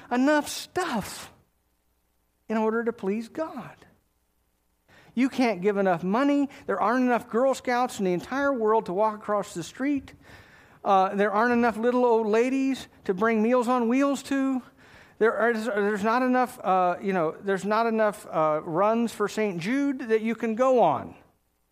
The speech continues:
okay? You can't be a good enough person on your own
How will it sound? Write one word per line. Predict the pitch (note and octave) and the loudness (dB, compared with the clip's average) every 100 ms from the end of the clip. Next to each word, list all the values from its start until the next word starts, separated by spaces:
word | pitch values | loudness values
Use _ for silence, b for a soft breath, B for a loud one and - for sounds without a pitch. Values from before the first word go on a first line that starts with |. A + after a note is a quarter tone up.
| _ | _
okay? | - G3+ G#3+ - B B | -4 -2 -2 -8 B B
You | A#3+ A#3+ | -2 -2
can't | - C#4 D#4 G#3+ | 2 4 2 2
be | G3 D#4 C4 A#3+ B B | 2 4 2 0 B B
a | A#3 | -2
good | F#3+ C#4+ | 2 2
enough | D4+ C4+ C4 - | 4 4 2 -2
person | - D4+ D#4 - G3+ - | -2 0 0 0 -2 2
on | A#3 C4+ C4 | 2 4 4
your | C4 C4 | 2 0
own | - E4 C#4 A3 C#4+ E4+ | 2 6 6 6 4 2